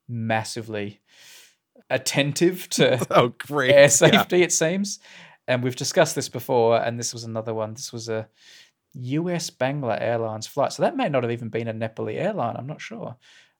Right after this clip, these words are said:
Speaker 1: Anyway, it was one that crashed at Nepal airport. And obviously my Twitter timeline lit up 'cause people, <laughs> whenever there's a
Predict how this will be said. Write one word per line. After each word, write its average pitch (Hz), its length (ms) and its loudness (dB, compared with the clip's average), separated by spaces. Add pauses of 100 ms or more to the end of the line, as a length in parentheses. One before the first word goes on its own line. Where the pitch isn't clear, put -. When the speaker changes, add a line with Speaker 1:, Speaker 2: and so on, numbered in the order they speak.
Speaker 1:
Anyway, 110 480 0 (180)
it 113 120 -10
was - 160 -18
one 110 140 -6
that - 140 -8
crashed 104 320 -4
at - 120 -16
Nepal 107 320 -6
airport. 107 300 -2
And 110 100 -4 (340)
obviously 120 380 -2
my 113 220 0
Twitter 117 280 -8
timeline 110 560 -4
lit 110 180 -4
up - 300 -4
'cause 110 280 -10
people, 107 420 -8 (320)
<laughs> - 360 -12
whenever 139 280 0
there's 123 220 0
a 131 80 -2